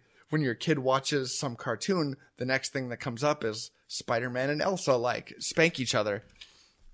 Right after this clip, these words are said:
Uh, and, like, why? Why? Like, I, <sighs>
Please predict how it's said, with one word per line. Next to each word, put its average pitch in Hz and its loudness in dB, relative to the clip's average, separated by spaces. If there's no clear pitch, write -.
Uh, 104 0
and, 117 -4
like, 135 -2
why? 151 4
Why? 127 4
Like, 131 0
I, 120 2
<sighs> - -14